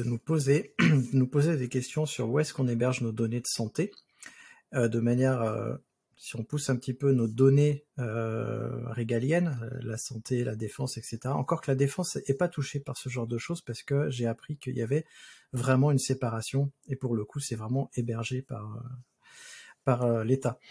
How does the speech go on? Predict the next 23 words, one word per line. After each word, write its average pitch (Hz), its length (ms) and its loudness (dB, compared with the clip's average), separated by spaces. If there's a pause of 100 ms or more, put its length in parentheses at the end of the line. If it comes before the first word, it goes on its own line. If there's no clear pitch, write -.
(760)
Moi, 196 220 12
c'est 143 360 6
ce - 60 -2
qui, 151 380 -6 (360)
avant 165 260 10
l'émission, 196 560 6
et 143 120 2
genre 127 220 4
deux 143 220 4
heures 165 120 4
avant 131 180 2
l'émission, 131 520 2
je, 147 100 0
je 127 140 -2
suis - 180 -8
tombé 160 260 2
sur 123 300 0
un 117 200 4
article 156 320 0
de 139 80 4
la 117 120 4
revue 156 280 0
du, 120 400 0